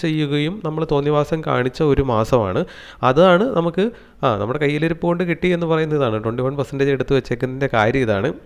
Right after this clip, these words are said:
Actually സിസ്റ്റമാറ്റിക്കലി ഡിസിപ്ലിനായിട്ട് ട്രേഡ് ചെയ്യുന്ന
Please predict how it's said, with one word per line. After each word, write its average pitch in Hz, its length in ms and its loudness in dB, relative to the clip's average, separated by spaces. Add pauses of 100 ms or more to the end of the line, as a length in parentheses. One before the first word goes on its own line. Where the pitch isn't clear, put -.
(220)
Actually 208 340 0 (400)
സിസ്റ്റമാറ്റിക്കലി 185 760 -2 (420)
ഡിസിപ്ലിനായിട്ട് 196 680 -2 (120)
ട്രേഡ് 185 240 0 (100)
ചെയ്യുന്ന 190 200 0